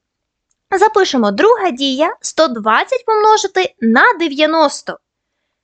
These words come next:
І результат тисяча вісімдесят у нас збільшиться у десять разів, так. І це буде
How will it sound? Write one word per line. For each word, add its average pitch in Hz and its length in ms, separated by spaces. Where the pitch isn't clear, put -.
І 392 180
результат 359 680
тисяча 330 480
вісімдесят 381 720
у 302 80
нас 302 200
збільшиться 427 680
у 349 200
десять 294 520
разів, 220 600
так. 349 320
І 294 120
це 262 200
буде 202 500